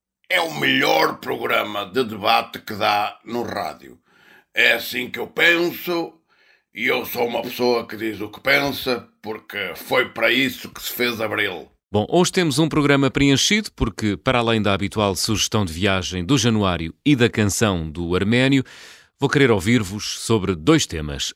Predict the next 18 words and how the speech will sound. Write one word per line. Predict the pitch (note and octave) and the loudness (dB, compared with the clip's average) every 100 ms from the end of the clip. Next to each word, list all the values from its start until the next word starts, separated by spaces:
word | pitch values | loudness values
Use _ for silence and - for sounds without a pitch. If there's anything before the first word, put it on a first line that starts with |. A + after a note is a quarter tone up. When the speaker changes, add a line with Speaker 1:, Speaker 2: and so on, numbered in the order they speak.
| _ | _
Speaker 2:
a | D3 | 0
viagem | A2 A#2 G2+ F2+ F2 E2 | 4 2 2 0 -4 -6
de | D#2+ G2+ | -4 0
Marcelo | A2 G2 A#2+ G#2+ F2+ D#2+ - | 0 2 2 2 0 -4 -10
à | - D2+ | -8 -4
Ucrânia | G#2 - C#3 D#3+ F3 D#3 - _ _ _ - | -4 0 2 4 2 -2 -8 _ _ _ -4
e | G3 | -2
a | |
queda | - C3 C3+ | 2 2 2
do | A2+ | 0
avião | G2 D#2+ F2+ F#2+ | -2 0 -2 0
onde | G#2 F2 | -2 -2
seguia | - E2+ F#2+ F2 | -4 -2 -2 -2
o | D#2 | 0
líder | G#2 G2 F2 | 0 0 -2
do | E2 | -4
grupo | E2 A2+ A2+ F2 | 0 0 0 -4
Wagner. | F2 F#2+ D2+ D#2 | -2 -2 -2 -10